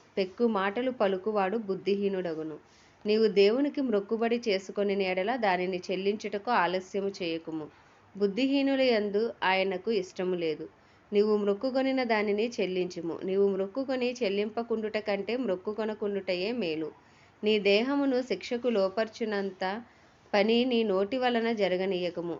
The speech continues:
అది పొరపాటు చేత జరిగినని దూత ఎదుట చెప్పకుము. నీ మాటల వలన దేవునికి కోపం పుట్టించి నీ వేళ నీ కష్టమును వ్యర్థపరుచుకొనెదవు. అధికమైన స్వప్నములను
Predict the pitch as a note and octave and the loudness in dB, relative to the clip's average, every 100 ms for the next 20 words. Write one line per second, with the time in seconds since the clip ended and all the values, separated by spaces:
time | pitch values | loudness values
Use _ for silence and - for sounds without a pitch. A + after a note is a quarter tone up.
0 | - F3 G3+ G3+ F#3+ G3 A#3+ B3+ C4+ B3+ | -4 -2 0 2 2 2 0 0 -2 -2
1 | A3+ A3+ G3 F3 F#3+ A3 G#3+ G#3+ F#3+ F3+ | 0 0 0 0 0 0 -2 -2 -2 -2
2 | G3 G#3+ G3+ G3+ G#3 G3+ F3 F3 E3 E3 | -2 -2 -2 -2 -4 -4 -6 -8 -8 -8
3 | D3+ - - - _ G#3 G#3 G3+ G3 A3 | -10 -14 -20 -20 _ 4 4 4 0 0
4 | C#4 C4+ C4 B3 A#3 G#3 F#3+ G#3+ A3+ A#3 | 2 2 2 2 2 2 0 0 -2 -2
5 | G#3+ F3+ F3+ G#3 G3+ G3+ G3+ G3+ G3+ A#3+ | 2 2 2 -4 -4 -4 -2 -2 0 0
6 | G#3+ F3+ F3+ A3+ B3 A#3 F3+ - G#3 G#3+ | 0 2 2 2 0 -2 -2 -4 -6 -2
7 | G3+ F#3 E3 F3 F#3 F3+ F3+ F3 E3+ E3+ | 0 -2 -2 -4 -6 -6 -8 -8 -6 -8
8 | F#3+ - - - _ G3 F#3+ A3+ C#4 C#4 | -10 -16 -20 -20 _ -4 -2 0 2 4
9 | C#4 C4+ A#3+ G3+ G#3 G#3+ A3 G#3 G#3+ C4 | 4 2 0 -2 0 -2 0 0 -2 -4
10 | - | -8